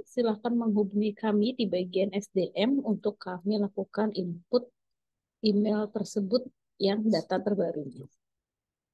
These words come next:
Apabila sudah, nanti sudah mendapatkan, eh, token dari email, silakan disesuaikan untuk login. Nah, loginnya bisa dari My S-, My A S N,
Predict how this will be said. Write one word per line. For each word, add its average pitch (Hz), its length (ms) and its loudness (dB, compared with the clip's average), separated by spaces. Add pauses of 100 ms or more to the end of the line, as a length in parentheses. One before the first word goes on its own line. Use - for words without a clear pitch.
(640)
Apabila 233 320 4
sudah, 247 640 2
nanti 220 560 0 (160)
sudah 202 240 0
mendapatkan, 196 560 0 (320)
eh, 190 520 -4 (1200)
token 226 480 2 (160)
dari 196 640 2
email, 202 480 -2
silakan 196 480 -2
disesuaikan 196 720 -2
untuk 202 320 -2
login. 202 480 0 (320)
Nah, 156 160 -8 (160)
loginnya 196 640 2
bisa 208 320 2
dari 190 240 0
My 190 240 -4
S-, - 240 -14
My 196 80 -2
A 175 240 -4
S - 160 -16
N, 190 240 -4